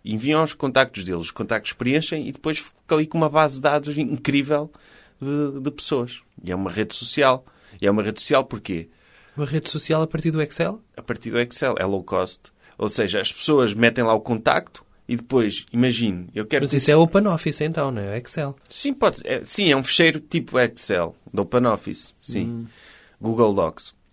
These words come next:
Speaker 1: E as pessoas depois vão lá e imaginem, eu quero conhecer alguém. Vou ver a lista, vejo o nome das pessoas, escolho um número de telefone e telefono essa pessoa.
Speaker 2: E as pessoas iam-se conectar telefonando umas às outras?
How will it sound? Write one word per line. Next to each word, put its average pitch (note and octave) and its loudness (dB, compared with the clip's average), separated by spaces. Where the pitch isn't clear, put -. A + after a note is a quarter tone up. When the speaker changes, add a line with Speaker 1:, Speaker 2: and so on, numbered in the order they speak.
Speaker 1:
E C3+ 2
as B2 0
pessoas C3 4
depois A#2 0
vão A#2+ 6
lá D3+ 8
e D#3 4
imaginem, A#2+ 4
eu G2 -2
quero B2+ 0
conhecer B2 0
alguém. G2 0
Vou G2 -10
ver F3 0
a A2 2
lista, D3 0
vejo A#2 2
o - 4
nome B2 4
das B2 0
pessoas, - -4
escolho C#3 0
um C3 4
número C#3+ 2
de - -6
telefone D3+ -4
e F3 -14
telefono F3 -4
essa - -6
pessoa. - -10
Speaker 2:
E C3 -2
as B2 -4
pessoas C#3+ -2
iam-se C#3+ 0
conectar D#3 0
telefonando E3 0
umas E3+ -2
às E3+ 0
outras? D3 -4